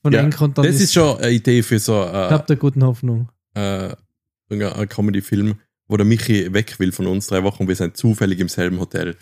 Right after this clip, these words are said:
Speaker 3: vor Ort. Und dann,
Speaker 2: <laughs> Das ist
Speaker 3: „Hallo
Speaker 2: so geil.
Speaker 3: Michi!“
Speaker 1: Und
Speaker 3: Und was? Wir haben das Podcast-Equipment mitgenommen.
Speaker 1: Aber ich will, dass mir der Adam Sandler spielt.
Speaker 2: Na du, jetzt
Speaker 3: Ja.
Speaker 2: mach mal.
Speaker 1: Ja.
Speaker 2: Äh, wenn wir da jetzt schon Live-Reveals machen und Shadow-Drops von Urlauben und so,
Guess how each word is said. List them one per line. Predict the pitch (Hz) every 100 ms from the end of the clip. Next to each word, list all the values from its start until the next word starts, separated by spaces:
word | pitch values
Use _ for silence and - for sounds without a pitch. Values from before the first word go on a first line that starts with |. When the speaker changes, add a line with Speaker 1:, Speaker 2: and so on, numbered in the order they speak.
| - -
Speaker 3:
vor | - 113
Ort. | 95 98
Und | 98
dann, | 101
Speaker 2:
<laughs> |
Das | 143
ist |
Speaker 3:
„Hallo | 185 208 170
Speaker 2:
so | 208
geil. | 247 196
Speaker 3:
Michi!“ | - - _ -
Speaker 1:
Und | 185 156
Speaker 3:
Und |
was? | 202 208 208 135
Wir | 151
haben |
das | 170 -
Podcast-Equipment | 190 202 - 156 151 - 170 151 120
mitgenommen. | 190 247 - 147
Speaker 1:
Aber | 190
ich | 190
will, | 208
dass | 196 175
mir | 185
der | 175
Adam | 147 151 139
Sandler | - 139 131 110
spielt. | - 98 - _ _ _ _ _ _ _ _ _ -
Speaker 2:
Na | 139
du, | 156 135
jetzt | 123
Speaker 3:
Ja. | 113
Speaker 2:
mach | 104 233
mal. | 190 107 - _
Speaker 1:
Ja. | 165 185
Speaker 2:
Äh, | 117 113 110
wenn | 117
wir | 135
da | 156
jetzt | 131 -
schon | 127 117 113
Live-Reveals | 104 107 139 - 127 117 143 -
machen | 151 156 -
und | 131 120
Shadow-Drops | 135 143 - 131 139 -
von | - 117
Urlauben | 127 147 151 147
und | 143 139
so, | 147 151